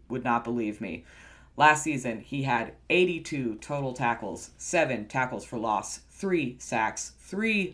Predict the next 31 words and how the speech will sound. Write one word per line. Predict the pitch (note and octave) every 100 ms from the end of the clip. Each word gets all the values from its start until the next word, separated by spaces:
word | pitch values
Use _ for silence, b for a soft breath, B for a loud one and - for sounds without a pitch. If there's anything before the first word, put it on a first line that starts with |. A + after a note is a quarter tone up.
| -
pass | C3+ B2
deflections, | - A#2 A#2+ A#2+ - B2 B2 - B B B
five | - G3 G#3+ A3+ A3 -
quarterback | - D3 B2+ A#2 -
hurries, | C#3 C3+ C3+ C3 - -
and | D#3+ G3+ G#3
two | G#3 F#3
forced | - C#3+ C3+
fumbles. | - F3 E3+ E3+ E3+ B B B B
He's | B E3+ D#3+
a | - D3
wrecking | C#3+ C#3+ D3 D#3 D#3 D#3 D3
ball | C3+ C3 B2+ B2 -
of | - C#3+ B2+
a |
linebacker. | B2+ B2+ B2+ B2 A#2+ A#2 C3 A#2 A2 B B B
He's | - C#3
so | - D#3+
much | D#3 C#3
fun | - C3+
to | C3
watch. | B2 B2 A#2+ -
I | A2+
can't | C#3 B2+
wait | C3+ B2
to |
see | B2 C3+
him | C3 B2
in | A#2+ A#2+
twenty | C3+ B2
twenty-one. | A#2+ A#2 A2+ A#2 C3+ C3+ C3+